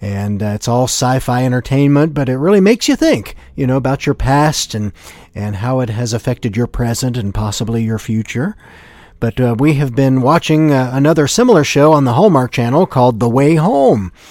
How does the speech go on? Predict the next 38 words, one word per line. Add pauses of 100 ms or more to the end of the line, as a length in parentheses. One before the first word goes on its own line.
(400)
And
this
show
actually
has
a (240)
woman's
daughter
go
back
to
when
she,
the
mom, (280)
was
a
teenager,
and
they
become
best
friends. (720)
And
it
almost
makes
your
head
spin
thinking
of
the
twists
and
turns
and
timelines